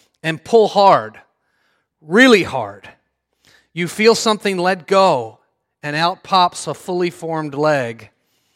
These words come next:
about four to five inches long. Reach in again and grasp whatever you can. Set the jaw again and pull really hard once again, and out pops an arm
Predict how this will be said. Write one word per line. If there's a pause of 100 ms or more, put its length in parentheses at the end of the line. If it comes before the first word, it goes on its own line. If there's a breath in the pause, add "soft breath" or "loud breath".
(380)
about
four
to
five
inches
long. (1800)
Reach
in
again
and
grasp
whatever
you
can. (960)
Set
the
jaw
again
and
pull
really
hard
once
again,
and
out
pops
an
arm